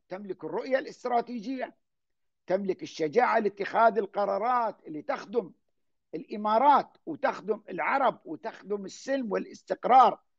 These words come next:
الإقليمي والدولي، وتدرك أن لديها ثقة في إمكانياتها، ثقة في شعبها، ثقة في صناعة نموذج جديد للمنطقة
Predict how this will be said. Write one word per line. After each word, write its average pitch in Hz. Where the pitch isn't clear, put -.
الإقليمي 233
والدولي، 208
وتدرك 285
أن 180
لديها 185
ثقة -
في 226
إمكانياتها، 202
ثقة 285
في 208
شعبها، 269
ثقة -
في 202
صناعة 190
نموذج 175
جديد 160
للمنطقة 226